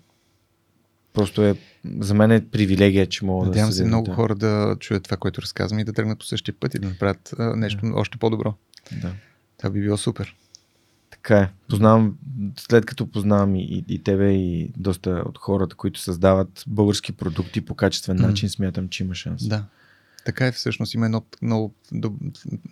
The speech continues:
Speaker 2: много хора, които се появиха в последните години и се включиха в този сектор и това е супер.
Speaker 1: Да,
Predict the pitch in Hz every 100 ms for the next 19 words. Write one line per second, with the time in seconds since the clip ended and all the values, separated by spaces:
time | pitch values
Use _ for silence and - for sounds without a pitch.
0 | - - 110 113 113 113 104 - 107 98
1 | 107 - 113 98 - - 104 98 92 90
2 | 90 92 - - 92 - - 95 - 90
3 | - 107 - 95 - - - _ _ -
4 | 107 107 104